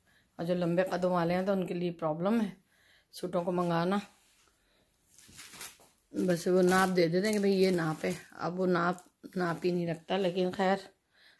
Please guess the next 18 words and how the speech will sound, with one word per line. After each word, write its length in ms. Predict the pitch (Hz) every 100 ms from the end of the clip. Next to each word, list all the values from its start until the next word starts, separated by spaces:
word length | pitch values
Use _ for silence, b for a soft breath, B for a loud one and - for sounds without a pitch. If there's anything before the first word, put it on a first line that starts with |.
| b
देखते 320 | 170 165 165
हैं 80 | 180
क्या 140 | 175 170
होता 280 | 160 160
है, 100 | 170
इसमें 220 | 165 - 170
कुछ 180 | 170
ना 100 | 175
कुछ 120 | 175 170
करना 300 | 165 165 170
पड़ेगा 260 | 170 165
या 140 | 170 165
किसी 280 | 170 175
को 120 | 170 170
गिफ्ट 280 | 170 170
कर 120 | - 175
सकती 400 | 185 175 - 180
हूँ। 160 | 180